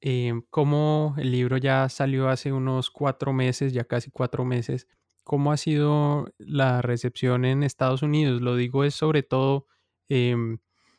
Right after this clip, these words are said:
pensando en, en un Estados Unidos que está muy volcado en este momento, la agenda política, Donald Trump. O sea, ¿hay interés? ¿Tú has visto interés de parte del público, cierto sector del público,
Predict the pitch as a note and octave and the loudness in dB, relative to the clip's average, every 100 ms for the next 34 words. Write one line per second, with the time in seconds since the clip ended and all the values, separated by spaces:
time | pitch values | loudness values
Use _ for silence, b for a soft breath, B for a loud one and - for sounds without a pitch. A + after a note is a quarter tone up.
0 | _ _ B2+ A#2+ C3 B2 B2 C3 C3 C3 | _ _ 0 0 0 0 2 2 4 2
1 | B2+ A#2+ _ - C3 B2+ B2+ C3 - D3 | 0 -4 _ -2 2 4 4 2 2 2
2 | D3+ C#3 B2+ B2+ D#3 - B2 B2 C#3 D3 | 4 4 4 2 -2 0 2 4 4 6
3 | C#3+ C3+ C#3+ C3+ D3 C3 C3+ C3+ - C#3 | 4 4 0 0 2 2 2 0 0 0
4 | B2+ B2 B2+ C3+ C3 B2+ B2 A#2+ - C3 | 0 0 0 2 2 2 0 -2 -2 -2
5 | B2 - C3+ C3+ C3+ C3+ C3 C3 C#3 C3 | -2 -6 -6 -2 0 2 0 -2 -4 -2
6 | A#2+ A#2+ - C#3+ C3+ C3 - C3+ C3 C#3+ | 0 -2 0 0 0 -2 -6 -4 0 2
7 | D3 D3+ - C3+ C3 E3 - D#3+ D3+ C#3+ | 2 2 0 2 2 0 0 2 2 0
8 | D3+ - D#3+ D#3+ D3 C3+ C3 - C3+ - | -2 0 0 0 0 0 0 -2 0 2
9 | D3 C3 - C3+ D3 - C3 - B2 - | 2 2 0 2 2 0 -6 -2 -2 0
10 | C3 C#3+ C#3 - A#2 B2+ B2+ C#3+ C3+ C#3+ | -2 -2 -2 0 0 0 -2 -2 0 -4